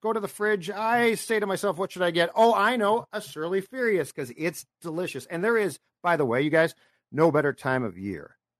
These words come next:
to have a fridge full of Surly than right now.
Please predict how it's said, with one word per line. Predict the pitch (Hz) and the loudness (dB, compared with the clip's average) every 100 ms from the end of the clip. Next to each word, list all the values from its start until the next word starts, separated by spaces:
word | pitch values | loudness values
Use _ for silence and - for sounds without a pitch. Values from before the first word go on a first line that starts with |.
| _ | _
to | - 110 | -8 -2
have | 120 120 113 104 - - | 2 4 2 -2 -14 -16
a | |
fridge | - - 131 101 | -10 -4 -4 -4
full | - 120 92 87 _ _ _ _ _ | -8 -6 -6 -8 _ _ _ _ _
of | 113 113 - _ _ - | -10 -10 -12 _ _ -20
Surly | - 127 113 92 85 | -4 -2 -2 -4 -8
than | 107 101 | -10 -4
right | 107 120 113 | -2 -2 -2
now. | 110 120 147 | -2 0 0